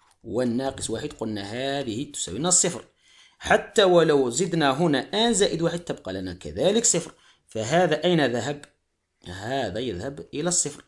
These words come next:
بما أن ذهب إلى صفر دقيقوا، فتصبح لكم هذا، تخيلوا، ذهب كليا، تصبح لكم هذا في هذا اللي هو ثمانية على ماذا؟ على ثلاثة. ثمانية على ثلاثة، تخيلوا، ثمانية على ثلاثة على ما لا نهاية.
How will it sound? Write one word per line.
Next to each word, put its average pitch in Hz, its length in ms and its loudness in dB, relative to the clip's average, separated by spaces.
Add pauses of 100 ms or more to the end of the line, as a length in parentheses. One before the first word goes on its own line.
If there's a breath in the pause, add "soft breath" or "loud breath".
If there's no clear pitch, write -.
(520 soft breath)
بما 220 240 6
أن 226 220 4
ذهب 185 340 4
إلى 143 240 2
صفر 214 200 0
دقيقوا، 214 480 4 (360 soft breath)
فتصبح 180 300 -2
لكم 180 320 2
هذا، 175 240 6
تخيلوا، 165 500 0
ذهب 175 320 -2
كليا، 95 480 -8 (260 soft breath)
تصبح - 180 -10
لكم 175 320 2
هذا 165 520 2
في 143 200 -4
هذا 104 140 -4
اللي 113 120 -4
هو 131 140 -2
ثمانية 180 440 0
على 156 200 0
ماذا؟ 123 380 -4
على 180 260 0
ثلاثة. 202 420 0 (300 loud breath)
ثمانية 240 420 6
على 180 240 6
ثلاثة، 151 580 2 (140)
تخيلوا، 120 420 0
ثمانية 131 540 -2
على 117 260 -4
ثلاثة 165 460 -6 (300 soft breath)
على 196 340 2
ما 214 140 2
لا 185 100 2
نهاية. 101 420 -6